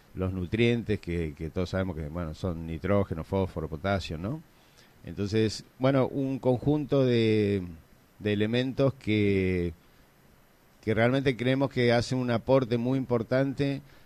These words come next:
no solo al productor, sino también, en nuestro caso, al municipio, porque, este, va a proteger los caminos y van a tener mucho menos mantenimiento de lo que, de lo que se venía haciendo hasta ahora, ¿no?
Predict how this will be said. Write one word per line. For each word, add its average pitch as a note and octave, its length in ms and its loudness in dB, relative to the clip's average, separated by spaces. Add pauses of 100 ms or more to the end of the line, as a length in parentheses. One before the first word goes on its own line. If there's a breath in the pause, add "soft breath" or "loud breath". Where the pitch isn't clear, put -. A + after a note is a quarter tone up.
(160 soft breath)
no C3 300 0
solo C#3+ 300 4
al C3+ 100 2
productor, B2+ 560 2
sino A#2+ 260 -2
también, B2 480 -2
en G#2 140 -6
nuestro G#2+ 240 -2
caso, A2+ 240 -2
al A#2 80 0
municipio, A2+ 680 -2
porque, F2+ 600 -2 (760 soft breath)
este, F2 1040 0 (320)
va G2+ 80 4
a G#2+ 60 2
proteger G#2+ 420 -2
los A2 160 2
caminos A#2 640 -2
y F#2 40 -2
van F2 180 -2
a F#2 80 -2
tener F#2+ 320 -2
mucho G2 260 -4
menos G2 220 -2
mantenimiento F#2 720 -4
de G2+ 40 2
lo F2+ 160 0
que, D#2 420 -6 (720 soft breath)
de F2+ 140 -4
lo F2 140 -2
que E2+ 80 -2
se F#2 160 -4
venía F2+ 260 0
haciendo G2 300 -2
hasta E2+ 160 -6
ahora, E2+ 320 -2
¿no? D2 120 -10